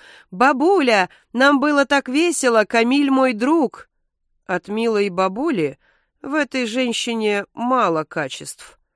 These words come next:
Больше подошло бы слово "мегера", но не мог же я произнести его вслух. Так что просто кивнул ей и сестре Лиды, поцеловал её саму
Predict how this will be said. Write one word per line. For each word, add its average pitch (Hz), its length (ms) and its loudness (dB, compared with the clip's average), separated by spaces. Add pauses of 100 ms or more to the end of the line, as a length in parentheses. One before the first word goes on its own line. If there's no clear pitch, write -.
(280)
Больше 196 460 -2
подошло 190 560 -2
бы 185 120 -2
слово 190 580 -2 (220)
"мегера", 175 800 0 (540)
но 175 160 0
не 185 140 4
мог 214 220 0
же 185 140 -2
я 170 180 0
произнести 170 720 -4
его 170 240 -2
вслух. - 560 -8 (760)
Так 311 160 -6
что - 200 -4
просто 269 420 -2
кивнул 214 500 -2
ей 240 400 -4
и 190 260 -6
сестре 190 560 -4
Лиды, 233 420 -2 (420)
поцеловал 254 600 0
её 202 240 0
саму 233 480 -2